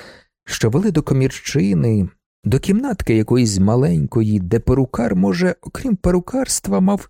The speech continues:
інший фах, алхімічні практики, може,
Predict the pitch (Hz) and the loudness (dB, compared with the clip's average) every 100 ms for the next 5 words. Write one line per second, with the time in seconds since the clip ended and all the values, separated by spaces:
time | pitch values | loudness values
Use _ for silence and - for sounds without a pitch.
0 | _ 226 233 - 110 104 - 196 208 - | _ 0 0 0 0 -2 -2 -4 -4 -6
1 | - - - - - - - - 127 135 | -14 -20 -20 -20 -20 -4 -2 0 2 2
2 | 135 120 139 117 139 226 - 151 123 113 | 2 0 0 0 0 -2 -2 0 2 2
3 | 104 101 98 92 | 2 2 2 0